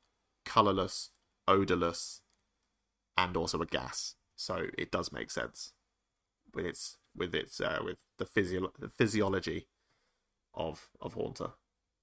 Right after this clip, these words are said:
Um, when this was initially sent to me by Toby, he, he, he mistyped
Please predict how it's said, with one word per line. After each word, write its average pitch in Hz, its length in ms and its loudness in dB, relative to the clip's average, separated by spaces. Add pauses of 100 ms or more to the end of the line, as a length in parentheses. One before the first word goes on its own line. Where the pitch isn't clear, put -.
(140)
Um, - 180 -10 (1160)
when 151 240 2
this - 340 0
was 127 220 2
initially 120 380 2
sent - 280 2
to - 120 -10
me 62 160 -4 (1200)
by 95 100 2
Toby, 95 400 -2
he, 110 320 2 (1040)
he, 139 160 -2
he 117 440 2
mistyped - 1300 -2